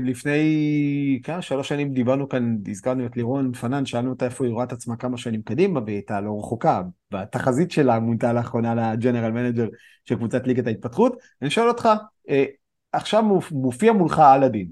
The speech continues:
לאן אתה רוצה להגיע עוד עשר, עשרים, חמש עשרה שנה, להיות דריל מורי, להיות וולגריס, להיות ספולסטרה?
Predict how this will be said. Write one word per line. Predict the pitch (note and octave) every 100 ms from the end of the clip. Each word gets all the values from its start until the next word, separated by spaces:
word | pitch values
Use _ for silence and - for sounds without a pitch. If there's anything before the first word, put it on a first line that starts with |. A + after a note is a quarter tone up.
| -
לאן | G2+ D#3+
אתה | F#3 F#3
רוצה | E3 C3 B2+
להגיע | C3 B2 A#2+ A#2+ B2
עוד | A2+ G#2+ F#2+ E2+
עשר, | G2+ A#2+ B2 G2+
עשרים, | G2+ - A#2 A2+ A2 G2+ F#2 -
חמש | F#2+
עשרה | C3 - B2
שנה, | B2 A2+ A2
להיות | A#2 A#2
דריל | B2 A#2 A#2
מורי, | C3+ C#3+ C3+
להיות | B2 B2+ A#2+
וולגריס, | A#2+ A#2+ B2 C#3+ C#3+ B2
להיות | B2 B2
ספולסטרה? | B2 D3+ D3+ D3 C#3+